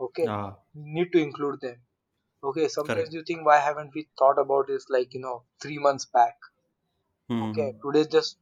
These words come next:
Speaker 1: a day before or two weeks before, or today, a week or two before the demonstration where,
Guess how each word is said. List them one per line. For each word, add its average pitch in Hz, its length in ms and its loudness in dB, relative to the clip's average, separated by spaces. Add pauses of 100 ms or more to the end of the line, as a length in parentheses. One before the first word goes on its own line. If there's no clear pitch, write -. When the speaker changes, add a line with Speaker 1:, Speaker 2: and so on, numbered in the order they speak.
(140)
Speaker 1:
a 143 80 0
day 143 200 -4
before 147 340 -2
or 143 100 0
two 147 100 -4
weeks 143 160 -14
before, 139 380 -8
or 139 300 -6
today, 143 420 -2
a 160 40 -4
week 170 260 -2
or 160 120 6
two 160 140 -4
before 151 360 -6
the 139 60 -12
demonstration 143 760 -2
where, 139 140 -6